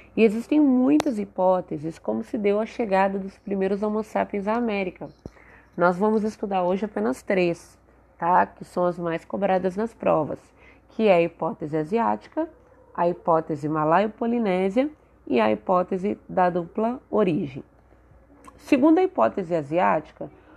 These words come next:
os primeiros grupos de povoadores, eles vieram do nordeste da Ásia, passaram pelo atual Estreito de Bering, que separa os atuais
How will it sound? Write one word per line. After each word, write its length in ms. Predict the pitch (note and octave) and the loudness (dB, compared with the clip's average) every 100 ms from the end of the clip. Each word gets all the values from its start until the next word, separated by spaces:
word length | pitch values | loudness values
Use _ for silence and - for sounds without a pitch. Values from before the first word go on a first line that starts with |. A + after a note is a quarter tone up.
| - - | -20 -20
os 80 | |
primeiros 380 | - A#3+ B3+ C#4+ | -2 2 4 4
grupos 300 | A#3+ B3 A#3 | 2 0 0
de 80 | G#3 | -4
povoadores, 960 | G3 F3+ E3 D#3 D3 F#3 G3+ D#3+ - - - - - - - | -4 -2 4 4 4 4 4 2 -2 -14 -20 -20 -20 -20 -2
eles 220 | F#3+ G3 | 0 0
vieram 340 | F3+ G3+ F#3 F#3 | 2 4 4 0
do 80 | F3 | -2
nordeste 640 | E3+ E3+ D#3 G3+ A#3+ A3 | -4 -2 0 0 0 -2
da 300 | G#3 E3+ D#3 | 2 2 2
Ásia, 340 | D3+ D3+ G#3 - _ _ _ _ _ _ | -2 -4 -6 -8 _ _ _ _ _ _
passaram 480 | F#3 F#3+ A#3+ C4+ B3 | 2 6 4 4 0
pelo 200 | A#3 A3 | 2 2
atual 420 | G#3 G#3+ F3+ F3 | 4 4 4 4
Estreito 460 | F3+ - F#3+ F#3+ | 0 -2 -2 -2
de 120 | F3+ F3 | -4 -2
Bering, 520 | D#3+ D#3+ E3 G3+ A#3 | 0 2 2 0 -6
que 160 | - | -8
separa 400 | - F#3+ F3+ E3+ | -6 -4 2 2
os 100 | E3 | 4
atuais 720 | E3 D#3+ E3+ D#3+ D#3 - - | 0 2 2 2 2 -2 -12